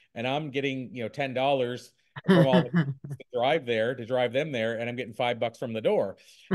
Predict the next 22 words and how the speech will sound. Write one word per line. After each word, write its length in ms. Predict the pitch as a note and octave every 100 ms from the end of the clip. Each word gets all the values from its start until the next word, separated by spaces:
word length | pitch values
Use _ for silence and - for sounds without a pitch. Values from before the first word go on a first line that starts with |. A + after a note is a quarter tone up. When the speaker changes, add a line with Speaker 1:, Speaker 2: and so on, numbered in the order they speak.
| D3+
Speaker 1:
And 340 | D#3 C#3 D3 -
Speaker 2:
<laughs> 340 | - _ _
Speaker 1:
performing 280 | D3 D3 C#3+
in 80 | C3+
front 220 | C3 C3
of 100 | A#2+
people 280 | C3+ C3 B2+
that 100 | A2+
are 80 | A2
drunk 380 | A#2+ A2+ A2+ A#2
and 120 | G#2
heckling 540 | A2+ - A#2 A#2 A#2
and 160 | G#2 G#2
all 220 | C#3+ F3
that 140 | C#3+
kind 100 | A2+
of 60 | F#2+
stuff. 180 | G2 E2+ _ - -
Speaker 2:
Yeah. 140 | D#3 D3+
Speaker 1:
So, 380 | D#3+ D3+ D3 - _ _ _ -
so 160 | - F3+
basically 920 | - F3 A#3+ C4 G#3+ D#3 C3 B2 A#2